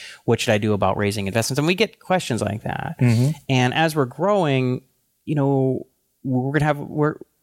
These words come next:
Speaker 1: we're gonna have a larger and larger audience of the kind of people these companies are looking to hire. And there are listeners who are like, "Hey, you know, I got this job. It's okay. It's so-so. Like, I wanna go and work for a startup, or I wanna go work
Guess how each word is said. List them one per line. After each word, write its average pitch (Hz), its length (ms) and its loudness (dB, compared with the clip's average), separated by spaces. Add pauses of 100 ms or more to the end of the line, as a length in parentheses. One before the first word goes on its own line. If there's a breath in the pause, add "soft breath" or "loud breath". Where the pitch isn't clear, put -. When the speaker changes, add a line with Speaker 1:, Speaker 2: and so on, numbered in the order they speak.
(140)
Speaker 1:
we're 147 100 -2
gonna 160 120 2
have 143 120 2
a 135 60 2
larger 147 300 0
and 147 40 0
larger 123 320 0
audience 120 380 0
of - 160 -2 (560)
the 139 80 0
kind 147 240 0
of 143 60 -8
people 123 240 0
these 113 200 -2
companies 123 360 -2
are 107 60 2
looking 107 260 -2
to 107 60 -2
hire. - 480 -4 (840)
And 131 180 2
there 147 100 4
are - 80 -6 (100)
listeners 151 380 0
who 147 60 2
are 139 40 4
like, 139 160 2
"Hey, 180 180 2
you 120 120 2
know, 123 100 4
I 127 60 2
got 131 80 2
this 120 100 -6
job. 120 280 0
It's 117 120 -4
okay. 117 460 2
It's - 80 -4
so-so. 110 560 2
Like, 98 200 -4
I 104 120 2
wanna 107 280 2
go 107 220 2
and 107 100 0
work 107 160 -2
for 110 100 -4
a 104 40 -2
startup, 104 480 0
or 90 60 -2
I 92 40 0
wanna 101 280 -2
go 110 100 0
work 104 320 0